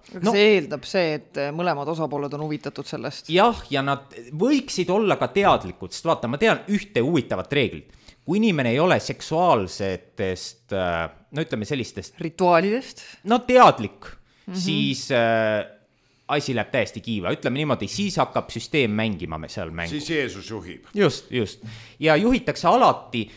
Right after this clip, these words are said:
Speaker 2: äh, sinnapoole, mis tegelikult ei ole inimesele kasulik suund, on ju. Tead, mis on veel huvitav asi, kui me räägime juba nagu sellest seksuaalsest nurgast,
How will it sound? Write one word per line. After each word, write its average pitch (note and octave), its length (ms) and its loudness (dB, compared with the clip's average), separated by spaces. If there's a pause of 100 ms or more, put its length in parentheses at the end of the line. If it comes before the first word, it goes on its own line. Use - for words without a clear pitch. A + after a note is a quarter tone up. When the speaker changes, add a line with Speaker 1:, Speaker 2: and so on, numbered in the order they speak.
(180)
Speaker 2:
äh, A2+ 360 0
sinnapoole, C3 540 0
mis G#2+ 140 -6
tegelikult D3+ 340 -2
ei C#3+ 200 2
ole A2 160 2
inimesele F#2+ 500 -2
kasulik F2 420 -6
suund, F2 360 -10
on E2 100 -8
ju. F#2+ 80 -8
Tead, A#3+ 180 -2
mis B3 180 -4
on - 100 0
veel A#3+ 120 2
huvitav C#3+ 360 0
asi, G2+ 240 -4
kui A2+ 120 -12
me A#2 80 -4
räägime A#2 320 -6
juba A#2 280 -6 (260)
nagu A#2 240 -8
sellest A2 340 -6
seksuaalsest A2+ 540 0
nurgast, G#2+ 400 -4